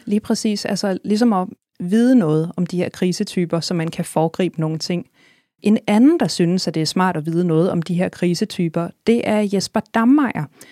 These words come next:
Jeg spurgte ham nemlig, hvorfor han synes, det er vigtigt i det hele taget at forske i kriser, som han jo gør.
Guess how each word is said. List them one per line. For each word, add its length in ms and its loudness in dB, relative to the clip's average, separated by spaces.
Jeg 100 2
spurgte 300 4
ham 80 4
nemlig, 300 2
hvorfor 300 0
han 180 -2
synes, 380 -2
det 220 -2
er 80 -4
vigtigt 560 -4
i 60 0
det 100 2
hele 140 0
taget 260 -2
at 140 -6
forske 520 0
i 40 -4
kriser, 460 -6
som 180 -8
han 180 4
jo 120 4
gør. 180 -4